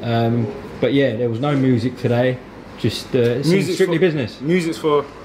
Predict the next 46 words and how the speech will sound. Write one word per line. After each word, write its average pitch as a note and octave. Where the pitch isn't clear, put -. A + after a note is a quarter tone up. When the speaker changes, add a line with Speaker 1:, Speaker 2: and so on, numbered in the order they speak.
Speaker 2:
copyright D#3+
reasons. C3
Speaker 1:
<laughs> C#3+
Speaker 2:
We F#3+
was F#3+
told G3
by E3
professional F3+
people, D3
"We D3+
need F3
the D#3+
music F3
off." B2
That's D3
why D#3+
there C3
was B2+
no C3+
music. C3
Speaker 1:
We're B2+
still C#3+
having B2
fun? A2+
Speaker 2:
Always, C#3+
always D#3+
having C3
fun. C3
That's D3
why D#3+
I C#3+
love E3
my C#3+
job. D3+
I C3+
love D3
my C3+
job, C3+
just B2
like D3+
you D3
love C#3
your C#3
job. D3
<laughs> -
You're G#3+